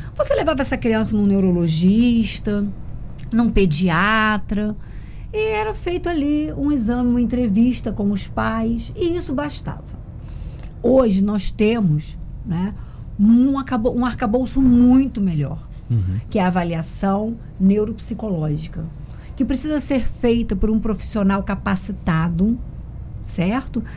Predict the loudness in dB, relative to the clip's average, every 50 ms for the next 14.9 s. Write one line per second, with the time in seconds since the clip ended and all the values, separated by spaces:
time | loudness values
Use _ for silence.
0 | -12 -10 -2 0 0 0 0 -2 -2 -2 0 0 0 0 0 0 0 0 2 2
1 | 2 2 4 4 2 2 4 4 4 4 4 2 0 -2 -2 -2 -2 -4 -6 -6
2 | -2 0 2 4 4 4 4 4 4 4 2 -2 -4 -6 -10 -12 -10 -10 -8 -4
3 | -2 0 2 2 2 2 2 0 2 2 2 2 2 -2 -2 -2 -2 -2 -2 -4
4 | -4 -6 -4 0 2 4 4 6 6 4 4 4 2 -2 -4 -6 -8 -10 -10 -12
5 | -12 -12 -12 -10 -6 -4 -4 -2 -2 -2 -2 -2 0 0 0 -2 -2 -6 -4 -2
6 | -2 0 0 0 -2 -2 -4 -4 -2 -2 0 2 2 2 2 2 0 -2 -6 -6
7 | -2 0 2 2 4 4 4 4 2 2 0 -2 -2 -2 -2 -2 -2 -6 -10 -14
8 | -14 -14 -12 -10 -10 -8 -6 -2 0 0 0 0 0 0 0 0 2 4 4 4
9 | 4 2 2 0 0 2 4 4 4 2 0 -4 -4 -6 -8 -8 -6 -2 0 0
10 | 2 2 4 4 4 2 2 0 0 -2 -2 -2 -2 0 0 0 0 2 2 2
11 | 4 4 2 2 2 -2 -6 -10 -10 -10 -10 -10 -10 -12 -6 0 0 0 0 0
12 | -2 -2 0 2 2 2 0 0 -4 -4 -4 -4 -4 -4 -6 -2 -2 0 2 2
13 | 2 2 2 2 0 0 -2 -4 -4 -4 -4 -2 0 2 2 0 0 -2 -6 -4
14 | -4 -4 -2 -2 -2 0 2 2 4 4 6 6 6 6 6 4 2